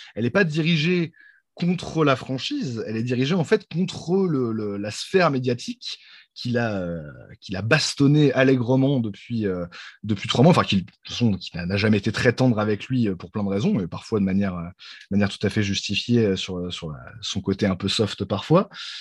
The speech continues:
euh, sur ses déclarations parfois maladroites, hein. On rappelle qu'il avait dit pendant les playoffs que, bah, lui, euh, de toute façon, il dormait deux, trois heures par nuit parce qu'il adorait jouer, jouer aux jeux vidéo et que, euh,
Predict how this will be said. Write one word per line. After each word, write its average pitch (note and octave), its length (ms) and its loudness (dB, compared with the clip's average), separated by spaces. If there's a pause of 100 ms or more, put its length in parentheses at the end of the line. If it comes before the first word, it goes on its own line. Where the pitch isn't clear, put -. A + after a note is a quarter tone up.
(240)
euh, F2 420 4
sur G#2+ 240 2
ses A2 140 2
déclarations G2+ 420 0
parfois G#2 280 -2
maladroites, G#2 360 2
hein. G#2+ 40 0
On G2 160 0
rappelle G2+ 280 -4
qu'il - 160 -8
avait F#2+ 140 0
dit G2+ 180 -4
pendant A2 300 2
les A2 100 4
playoffs A2 420 2
que, G2+ 200 -2
bah, F#2 320 -4
lui, A#2+ 400 0
euh, G#2 140 2
de F#2 60 -4
toute - 340 -6
façon, C3+ 120 2
il C3 80 8
dormait A#2 260 6
deux, A2+ 100 0
trois A2+ 200 0
heures A2 80 -2
par G#2+ 140 2
nuit B2 80 4
parce G#2 160 -4
qu'il - 140 -8
adorait G#2+ 240 0
jouer, G#2 320 0
jouer G#2+ 180 -4
aux G#2+ 60 -4
jeux G2+ 140 -4
vidéo A2 280 0
et G#2 80 0
que, G2+ 140 -8
euh, F#2 200 -4